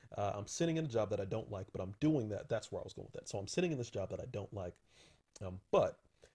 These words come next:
uh, the reason I'm still here is, one, because it's not that easy just to quit and find another job, you know, so I think I'm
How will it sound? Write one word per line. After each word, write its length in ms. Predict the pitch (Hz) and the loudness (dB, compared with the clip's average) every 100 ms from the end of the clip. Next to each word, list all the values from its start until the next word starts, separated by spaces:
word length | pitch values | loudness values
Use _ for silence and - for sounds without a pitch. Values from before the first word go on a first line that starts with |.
| _ - | _ -4
uh, 220 | 98 95 | -2 0
the 100 | 98 | 2
reason 160 | 131 160 | 4 4
I'm 60 | |
still 160 | 143 135 | 4 2
here 160 | 113 104 | 4 2
is, 120 | 101 | 0
one, 200 | 110 98 | 0 0
because 220 | 95 95 | -4 -6
it's 160 | 98 - | -8 -6
not 160 | 92 | -4
that 120 | 98 98 | -4 -2
easy 260 | 104 104 | -4 -6
just 180 | 98 - | -8 -10
to 40 | - | -12
quit 280 | - 92 - | -4 -4 -4
and 80 | |
find 180 | - 92 | -6 -6
another 200 | 90 87 | -6 -8
job, 360 | 92 98 90 92 - | -6 -6 -4 -6 -8
you 80 | 101 | -8
know, 120 | 92 | -6
so 280 | 95 95 98 - | -6 -6 -6 -6
I 60 | |
think 180 | 101 98 | -6 -6
I'm 120 | 95 | -6